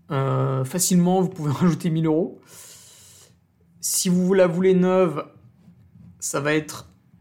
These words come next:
mille cinq cents. Et encore, en prenant vraiment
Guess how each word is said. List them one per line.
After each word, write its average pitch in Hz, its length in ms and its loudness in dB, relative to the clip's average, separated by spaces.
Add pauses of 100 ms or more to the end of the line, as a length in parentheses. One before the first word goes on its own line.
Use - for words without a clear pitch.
mille 160 240 -2
cinq 165 220 -2
cents. 190 600 0 (1160)
Et 165 60 -12
encore, 147 380 2
en 135 100 -4
prenant 147 320 -4
vraiment 147 720 0